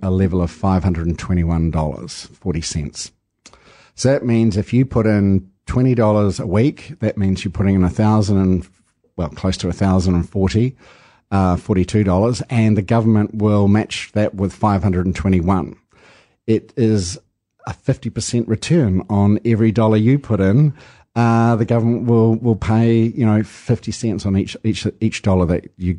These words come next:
you, um, invest into. But the thing is, and this is what really bugs me, is a lot of New Zealanders don't know how much they need to put in, and depending on their circumstances, aren't putting anything in at all.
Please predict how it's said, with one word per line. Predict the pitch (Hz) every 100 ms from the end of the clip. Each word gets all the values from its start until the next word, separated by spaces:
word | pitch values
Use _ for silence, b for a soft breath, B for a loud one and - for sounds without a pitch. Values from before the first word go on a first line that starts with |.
| - -
you, | 98 92 92 -
um, | 90 87 87
invest | 95 85 82 -
into. | 90 87 - 69 -
But | - 110
the | 117
thing | - 139 143
is, | 120 92 76 131 -
and | 98
this | 104
is | 87
what | 95 -
really | - 101 107 95
bugs | 85 90 90 -
me, | 87 - 170 b b b b b -
is | 120 120 104
a | 110
lot | 113 117
of | 113
New | 107
Zealanders | 101 104 101 95 -
don't | 104 104 101
know | 104 101 101 98 95 87 b b b _ _
how | 80 107
much | 113 - -
they | 95
need | 104 113
to | 120
put | - 120
in, | 170 196 156 _
and | 101 95
depending | 87 - 131 139
on | 104 98
their | 95
circumstances, | - 120 117 98 - 90 - 90 -
aren't | 101 104
putting | - 95 92
anything | - 98 87 90 82
in | 85
at | 78
all. | 82 67